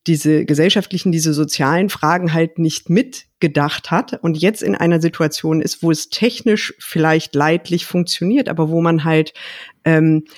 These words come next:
etwas geschaffen hat, was irgendwie eine Digitalisierung darstellt, die aber n-,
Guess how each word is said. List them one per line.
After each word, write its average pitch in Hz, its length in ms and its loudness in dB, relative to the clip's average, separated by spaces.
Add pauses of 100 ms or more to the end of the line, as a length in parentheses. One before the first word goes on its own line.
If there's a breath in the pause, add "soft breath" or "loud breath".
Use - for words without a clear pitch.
(280 loud breath)
etwas 170 680 -2
geschaffen 180 460 0
hat, 180 160 -2
was - 180 -2
irgendwie 196 520 2
eine 165 180 2
Digitalisierung 165 840 0
darstellt, 190 760 0
die 165 140 -2
aber 170 320 0 (440 loud breath)
n-, - 140 -4